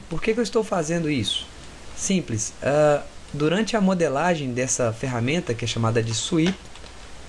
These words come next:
ela pode gerar algum erro na malha dos nossos objetos. Quando eu faço isso aqui, eu estou corrigindo esses possíveis erros. Então, vamos dar aqui um bright.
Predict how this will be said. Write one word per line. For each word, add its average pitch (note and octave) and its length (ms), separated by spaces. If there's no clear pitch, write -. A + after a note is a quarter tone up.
ela D3+ 200
pode E3 380
gerar D#3 280
algum E3+ 300
erro D#3+ 400
na D3 140
malha C#3+ 280
dos D3 180
nossos D3+ 300
objetos. D3 560
Quando A3+ 160
eu A3 80
faço E3+ 320
isso - 140
aqui, C3+ 120
eu E3+ 60
estou E3+ 240
corrigindo F3+ 640
esses F3 240
possíveis E3+ 640
erros. A#2 420
Então, A#2+ 140
vamos C#3 200
dar A#2+ 180
aqui A#2 160
um B2 60
bright. B2 480